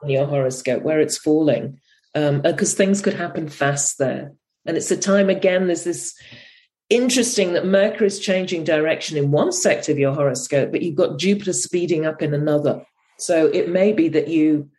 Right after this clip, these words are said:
you know, it's a good time to change direction and do something else, do something different. Notice what's, you know, what you need to let go of at this time, um, and where you can move things forward. Um,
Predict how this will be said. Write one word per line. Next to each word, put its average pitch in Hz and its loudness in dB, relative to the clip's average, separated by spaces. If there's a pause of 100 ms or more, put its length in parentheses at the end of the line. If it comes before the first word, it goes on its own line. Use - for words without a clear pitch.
(160)
you 170 -6
know, 156 0
it's - -2
a 180 0
good 208 0
time 202 2
to - -6
change 208 0
direction - -2 (380)
and 180 0
do 208 4
something 190 -2
else, 165 0
do 180 -2
something 160 -4
different. 139 -2 (320)
Notice 180 0
what's, - -2 (560)
you 170 0
know, 147 4
what 170 0
you 170 0
need 165 0
to 175 -2
let 147 2
go 160 2
of 202 -2
at 247 2
this 247 -2
time, 240 -2 (300)
um, 180 0
and 175 0
where 175 2
you 170 0
can 156 -2
move 156 0
things 147 -2
forward. 151 -2 (1300)
Um, 143 2